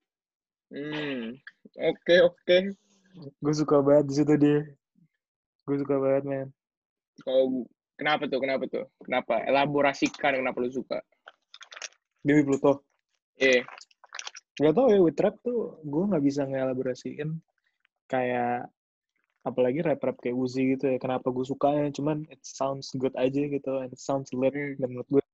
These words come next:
Speaker 2: ya udah gitu kalau buat lagu rap ya. Apalagi mumbling kayak dia. Ya menurut gue ya
Speaker 1: Hmm.
Speaker 2: udah.
Speaker 1: Itu sama That Way
Speaker 2: Kayak
Speaker 1: berarti?
Speaker 2: ngerasa, men.
Speaker 1: Apa cuman itu
Speaker 2: Ini,
Speaker 1: doang? Kayak
Speaker 2: ini sama, menurut gue top two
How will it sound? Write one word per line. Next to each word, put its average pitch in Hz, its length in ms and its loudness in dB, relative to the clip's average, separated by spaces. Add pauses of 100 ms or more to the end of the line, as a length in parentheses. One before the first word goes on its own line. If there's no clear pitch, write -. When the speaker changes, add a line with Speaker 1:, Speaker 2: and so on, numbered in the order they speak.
(160)
Speaker 2:
ya - 160 -18
udah 143 240 2 (160)
gitu 143 240 6
kalau 139 160 2
buat 139 240 0
lagu 135 240 0
rap 143 240 2
ya. 131 160 -6
Apalagi 135 400 -2
mumbling 127 400 -4
kayak 127 240 -4
dia. 131 160 0 (1800)
Ya 131 80 -8
menurut 120 240 -8
gue 139 160 0
ya 123 80 0
Speaker 1:
Hmm. 117 80 -4
Speaker 2:
udah. 120 160 -4 (1120)
Speaker 1:
Itu 151 400 2 (960)
sama 139 400 4
That 135 240 4
Way 139 160 4
Speaker 2:
Kayak 127 80 2
Speaker 1:
berarti? 120 240 0
Speaker 2:
ngerasa, 131 160 -4
men. 123 480 -8 (880)
Speaker 1:
Apa 135 140 2 (100)
cuman 135 240 2
itu 147 80 4
Speaker 2:
Ini, 139 40 4
Speaker 1:
doang? 156 360 6
Kayak 117 180 2 (1800)
Speaker 2:
ini 151 320 0
sama, 139 320 0
menurut 127 240 -4
gue 147 80 4
top 143 240 2
two 127 160 2